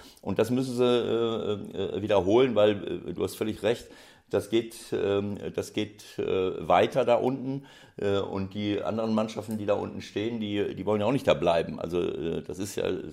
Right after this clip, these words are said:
Karlsruhe, wehrt sich und, und alle anderen auch, also, oder Wiesbaden. Also, das wird, äh, das wird eng. Aber wie gesagt, äh, das kam auch noch dazu, dass einige Spieler aus, äh, unserer Mannschaft überragende Leistungen abgeliefert haben. Ich möchte da an Ri-, äh, Ryo Miyaichi vor allen Dingen denken, der mir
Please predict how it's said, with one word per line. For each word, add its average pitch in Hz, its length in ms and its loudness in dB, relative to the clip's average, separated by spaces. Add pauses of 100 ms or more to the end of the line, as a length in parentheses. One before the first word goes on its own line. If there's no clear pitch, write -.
Karlsruhe, 107 520 0
wehrt 107 240 2
sich 104 180 -8
und, 95 140 -8
und 92 280 -8
alle 90 220 0
anderen 95 240 -2
auch, 92 160 0
also, 82 320 -6 (240)
oder 78 160 -4
Wiesbaden. 90 500 -2
Also, 85 260 -4 (280)
das - 180 -2
wird, 104 280 0
äh, 92 80 0
das 95 180 -2
wird 104 140 -2
eng. 85 180 -2
Aber 90 200 2
wie 104 80 -4
gesagt, 113 440 -2
äh, 90 220 -4
das 101 260 2
kam 113 300 6
auch 110 180 2
noch 110 140 -2
dazu, 101 600 0 (200)
dass 82 140 -2
einige 98 300 2
Spieler 104 360 2
aus, - 320 2
äh, 90 120 4
unserer 113 360 2
Mannschaft 82 540 -2 (340)
überragende 95 540 6
Leistungen 85 340 0
abgeliefert 76 400 -6
haben. 73 140 -6
Ich - 100 -18
möchte 90 180 -8
da 82 140 0
an 85 180 -4
Ri-, 87 220 -4
äh, 82 160 -2
Ryo 87 240 -2
Miyaichi 85 540 -4
vor - 180 -6
allen 73 80 -6
Dingen 78 180 -10
denken, 76 320 -8
der - 140 -4
mir 80 220 -6